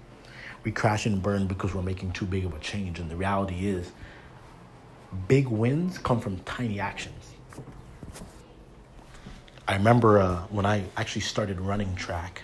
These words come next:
um, I had an agreement with my coach, and my coach was smart enough to realize this when I was young. I started running track when I was seven, and I didn't like practicing every day.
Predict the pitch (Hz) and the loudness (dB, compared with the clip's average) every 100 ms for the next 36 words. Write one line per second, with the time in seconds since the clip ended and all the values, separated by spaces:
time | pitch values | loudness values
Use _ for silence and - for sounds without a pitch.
0 | - 95 85 87 107 101 90 107 107 80 | -8 -4 -2 0 0 0 0 0 0 -2
1 | 78 78 - 78 - 80 - 104 95 90 | -8 -6 -6 -6 -8 -8 -2 -2 -2 -6
2 | - 117 110 98 92 87 90 80 92 87 | -6 -2 0 0 -4 -6 -8 -6 -4 -4
3 | 80 80 85 - 87 80 82 98 82 87 | -6 -8 -10 -8 -8 -6 -4 -4 -4 -10
4 | - - - - - - - - - 117 | -14 -18 -18 -16 -14 -12 -8 -6 4 4
5 | 98 104 101 87 101 104 - 87 87 - | 6 6 6 4 4 2 0 -2 -2 0
6 | 113 104 90 85 85 87 - - - - | 2 4 2 0 -2 -4 -10 -16 -18 -8
7 | - 104 104 120 98 98 92 - 101 - | -2 2 4 4 4 -2 -4 -4 -4 -6
8 | - 78 73 76 - | -10 -10 -10 -10 -10